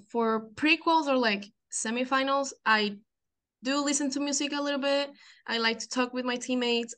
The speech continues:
I don't like to watch results or the other girls. Um, I just, like, stay more, like, in a corner, but I try to, like, relax a little bit and, like, have fun,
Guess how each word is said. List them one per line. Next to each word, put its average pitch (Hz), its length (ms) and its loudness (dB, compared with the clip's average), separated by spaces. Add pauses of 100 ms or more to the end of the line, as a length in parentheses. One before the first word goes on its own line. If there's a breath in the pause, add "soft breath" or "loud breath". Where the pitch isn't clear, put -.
(200)
I 220 160 4
don't 220 140 0
like 214 160 0
to 226 140 -4
watch 202 500 0
results 202 560 -2
or 202 460 0
the 208 260 -4
other 202 260 0
girls. 240 420 0 (840 soft breath)
Um, 196 600 -2 (840)
I 233 100 4
just, 233 200 -2
like, 240 180 2
stay 220 320 0
more, 220 280 0
like, 220 220 -4
in 214 140 -2
a 208 60 -4
corner, 226 420 0
but 220 180 0
I 208 100 2
try 233 200 0
to, 247 80 -2
like, 240 220 -2
relax 190 440 -2
a 240 60 -8
little 247 220 -4
bit 269 220 -2 (460)
and, 208 160 -6
like, 190 320 -4 (580)
have 220 160 2
fun, 214 480 6